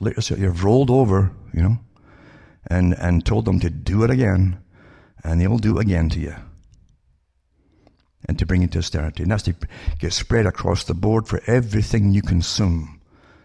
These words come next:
This tax is to go on top of it, this carbon tax, on top of all the other taxes, to bring you into austerity and to put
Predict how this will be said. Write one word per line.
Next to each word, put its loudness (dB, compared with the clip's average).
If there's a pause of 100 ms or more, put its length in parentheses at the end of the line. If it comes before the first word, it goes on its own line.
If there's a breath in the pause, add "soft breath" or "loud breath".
(120)
This -6
tax -2
is -6
to 0
go -2
on 2
top 0
of -2
it, -12
this -8
carbon -4
tax, -10 (840)
on 0
top -4
of -2
all 2
the 0
other -2
taxes, -8 (240 loud breath)
to -2
bring 2
you 2
into 0
austerity 0 (280 loud breath)
and -4
to -4
put -4